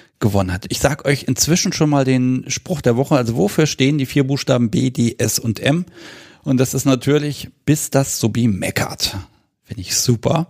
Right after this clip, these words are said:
Können wir leider nicht auf eine Tasse drauf machen, weil wir wollen's ja vanillafreundlich haben. Aber ich, ich finde den klasse.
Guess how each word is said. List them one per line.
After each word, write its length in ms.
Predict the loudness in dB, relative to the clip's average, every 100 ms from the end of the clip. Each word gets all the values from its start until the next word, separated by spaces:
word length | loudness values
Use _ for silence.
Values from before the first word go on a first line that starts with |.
| _
Können 160 | -2 0
wir 60 | 2
leider 240 | 0 0
nicht 100 | -2
auf 100 | -2
eine 100 | -2
Tasse 260 | 0 0 0
drauf 320 | 2 2 2
machen, 200 | 0 2
weil 140 | 2
wir 140 | 2 0
wollen's 240 | 0 0
ja 100 | 0
vanillafreundlich 840 | 2 2 0 -2 -2 -2 -2 -2
haben. 260 | 0 0 0 -6 -20 -20 -16 -4
Aber 180 | -2 -2
ich, 220 | -6 -10
ich 120 | -4
finde 180 | -4 -2
den 80 | -4
klasse. 360 | -4 -4 -6